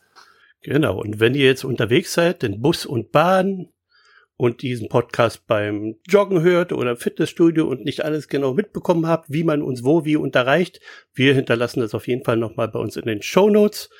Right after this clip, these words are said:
Und die Shownotes findet ihr unter in taiwan punkt net slash podcast.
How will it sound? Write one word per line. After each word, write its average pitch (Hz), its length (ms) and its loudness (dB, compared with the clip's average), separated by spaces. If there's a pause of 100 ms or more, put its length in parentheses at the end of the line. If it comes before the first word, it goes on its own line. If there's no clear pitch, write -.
(320)
Und 117 160 0
die 113 80 0
Shownotes 147 440 2
findet 123 380 -2
ihr 117 220 2
unter 110 480 -2
in 214 200 4
taiwan 139 640 0
punkt - 280 -4
net 110 320 0
slash - 360 -8
podcast. - 840 -4